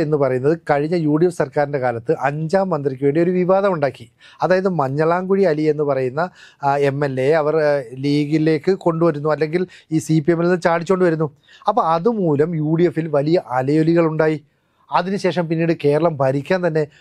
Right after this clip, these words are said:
യു ഡി എഫിന് അവസരം ലഭിച്ചില്ല. എന്ന് പറഞ്ഞാൽ മുസ്ലിം ലീഗ് പറയുന്നതാണ് കേരളത്തിൽ നടപ്പാകുന്നത്, അല്ലെങ്കിൽ യു ഡി എഫിൽ നടപ്പാകുന്നത് എന്നൊരു പ്രചാരണം അക്കാലത്തുണ്ടായി. അതോടുകൂടി ഹൈന്ദവർ, അതുപോലെ തന്നെ ക്രൈസ്തവ വിഭാഗങ്ങൾ പൂർണ്ണമായിട്ടും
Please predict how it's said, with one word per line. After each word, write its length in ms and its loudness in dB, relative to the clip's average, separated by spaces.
യു 160 4
ഡി 100 4
എഫിന് 220 -4
അവസരം 280 -2
ലഭിച്ചില്ല. 320 -2
എന്ന് 220 0
പറഞ്ഞാൽ 320 -2
മുസ്ലിം 420 0
ലീഗ് 220 2
പറയുന്നതാണ് 600 0
കേരളത്തിൽ 340 0
നടപ്പാകുന്നത്, 640 -2
അല്ലെങ്കിൽ 320 0
യു 180 -2
ഡി 100 4
എഫിൽ 240 -4
നടപ്പാകുന്നത് 640 -2
എന്നൊരു 300 2
പ്രചാരണം 560 0
അക്കാലത്തുണ്ടായി. 640 -2
അതോടുകൂടി 600 0
ഹൈന്ദവർ, 580 0
അതുപോലെ 240 2
തന്നെ 200 -2
ക്രൈസ്തവ 480 -2
വിഭാഗങ്ങൾ 440 -2
പൂർണ്ണമായിട്ടും 560 -2